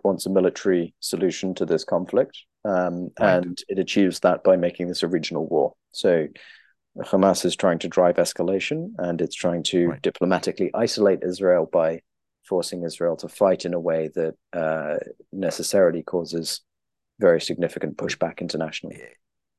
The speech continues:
Speaker 2: exactly. And so my question is, if Israel's stated aim is the eradication of Hamas, which is a movement,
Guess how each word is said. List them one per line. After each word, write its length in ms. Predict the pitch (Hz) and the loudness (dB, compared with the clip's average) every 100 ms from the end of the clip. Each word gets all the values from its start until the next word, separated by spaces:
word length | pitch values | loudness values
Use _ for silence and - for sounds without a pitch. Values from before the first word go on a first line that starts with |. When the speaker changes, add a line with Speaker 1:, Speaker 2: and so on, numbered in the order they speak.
| - | -10
Speaker 2:
exactly. 720 | - - 117 - - - _ - | -6 -4 -4 -4 -10 -14 _ -6
And 160 | 104 | -4
so 140 | - 107 | -4 -2
my 160 | 98 | -2
question 420 | 87 156 147 104 90 | -2 -4 -4 -6 -6
is, 360 | 85 80 - - | -4 -6 -10 -6
if 200 | 95 - - | -6 -6 -4
Israel's 480 | 127 131 131 110 - | -2 -2 -2 -2 -4
stated 360 | - 104 98 | -4 -2 -2
aim 260 | 92 95 90 | -2 -4 -6
is 140 | 78 | -8
the 120 | - 82 | -8 -6
eradication 720 | 78 90 95 - 90 - 76 | -2 -2 -4 -8 -8 -8 -8
of 100 | 71 | -6
Hamas, 520 | 85 78 67 65 - - | -4 -4 -4 -8 -12 -10
which 260 | 85 80 - | -8 -8 -6
is 300 | 78 73 - _ _ _ _ _ | -6 -8 -12 _ _ _ _ _
a 20 | 76 | -6
movement, 580 | 85 87 - - - | -4 -4 -8 -14 -14